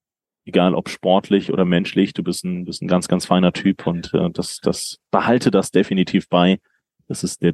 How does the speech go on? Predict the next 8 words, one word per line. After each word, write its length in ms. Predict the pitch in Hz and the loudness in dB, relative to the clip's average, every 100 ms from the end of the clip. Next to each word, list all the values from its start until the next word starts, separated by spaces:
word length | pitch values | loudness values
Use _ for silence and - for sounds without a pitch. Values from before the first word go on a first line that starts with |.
| - | 2
deutlich, 480 | 87 101 113 98 - | 2 2 2 -2 -2
deutlich 460 | 90 101 - 92 | -4 -2 -2 -4
größere 460 | - 90 90 87 87 | -2 -2 0 0 -2
Mehrwert 420 | 85 87 90 - | -2 -2 -2 -4
im 80 | 82 | -2
Leben 320 | 85 85 82 | 0 0 -2
als, 500 | - 87 - - - _ - | -2 -4 -4 -12 -14 _ -6
ja, 280 | 165 185 | -4 -4